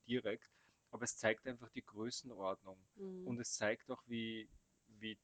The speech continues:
Speaker 1: toll es mittlerweile möglich ist, mit Cloud Computing solche Daten zu erfassen, zu speichern, zu analysieren. Das heißt, es waren die großen Themen Big Data und Machine Learning. Und das, was wir gesehen haben, waren alles Beispiele für Machine Learning. Wie kann ich eben solche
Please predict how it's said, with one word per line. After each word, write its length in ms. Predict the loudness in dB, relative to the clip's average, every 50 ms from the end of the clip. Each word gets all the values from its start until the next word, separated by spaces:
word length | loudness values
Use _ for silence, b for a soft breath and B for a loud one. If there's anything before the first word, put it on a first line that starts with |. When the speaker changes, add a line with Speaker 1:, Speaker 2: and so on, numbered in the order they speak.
| _ -4
Speaker 1:
toll 260 | 0 2 2 2 2
es 160 | 0 -2 -4
mittlerweile 480 | -6 -4 -4 0 4 4 4 4 2 0
möglich 360 | -4 -6 -6 -6 -8 -8 -6
ist, 200 | -8 -8 -8 -12
mit 120 | -18 -18 -2
Cloud 260 | 2 2 2 2 0
Computing 500 | -4 -12 -10 -8 -8 -8 -8 -8 -10 -10
solche 300 | -6 -4 -4 -4 -4 -8 -6 -2
Daten 340 | 0 2 2 0 -2 -6 -12
zu 140 | -8 -8 -8
erfassen, 540 | -10 -6 -2 -2 -2 -2 -4 -8 -12 -12 -12 -10
zu 100 | -8 -8
speichern, 580 | -8 -4 0 2 2 2 0 -2 -6 -10 -8 -6
zu 160 | -6 -6 -6
analysieren. 760 | -6 -6 -8 -8 -6 -4 -4 -4 -4 -6 -8 -8 -10 -12 -16 _ b b b b b b b b b -10
Das 120 | -2 2
heißt, 260 | 4 4 4 2 -2 -4
es 100 | 0 4
waren 180 | 4 4 4 2
die 120 | 0 -4
großen 360 | -4 -6 -6 -6 -4 -6 -6 -6
Themen 280 | -6 -6 -6 -6 -8 -10
Big 180 | -12 -14 -14 -14 _ -6
Data 320 | -4 -4 -4 -4 -4 -6
und 180 | -6 -6 -8 -10
Machine 420 | -8 -6 -6 -4 -2 -2 -2 -2 -2
Learning. 340 | -2 -2 -2 -4 -6 -12 -14
Und 160 | -12 -10 -10
das, 140 | -10 -10 -10
was 160 | -10 -6 -4
wir 80 | -4
gesehen 400 | -4 -4 -4 -2 -2 -2 0 0
haben, 160 | 0 -2 -2 -2
waren 140 | -2 0
alles 260 | 2 2 2 0 -2 -2
Beispiele 480 | -2 0 0 -2 -4 -6 -8 -8 -8
für 140 | -8 -10 -12
Machine 420 | -10 -8 -8 -6 -4 -4 -4 -4
Learning. 340 | -4 -4 -4 -4 -4 -6 -8 b b b b b b b b b
Wie 160 | 0 2 2 2
kann 240 | 4 4 4 4
ich 180 | 2 0 -4 -6
eben 140 | -10 -8 -8
solche 680 | -4 -2 -2 -2 -2 -2 0 2 2 4 2 2